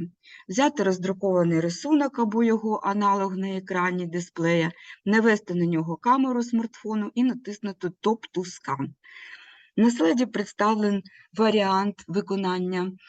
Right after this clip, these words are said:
е, цього завдання. І, е, ключ, за яким можна,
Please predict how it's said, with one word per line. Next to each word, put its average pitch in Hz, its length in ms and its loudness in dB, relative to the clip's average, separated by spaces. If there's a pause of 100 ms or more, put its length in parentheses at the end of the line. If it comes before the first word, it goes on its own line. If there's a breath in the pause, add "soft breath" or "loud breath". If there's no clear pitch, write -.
(340 loud breath)
е, 170 220 0 (560)
цього 175 300 0
завдання. 139 720 -4 (1400)
І, 254 320 0
е, 180 200 0
ключ, 208 460 -2
за 190 180 -2
яким 190 360 2
можна, 190 580 2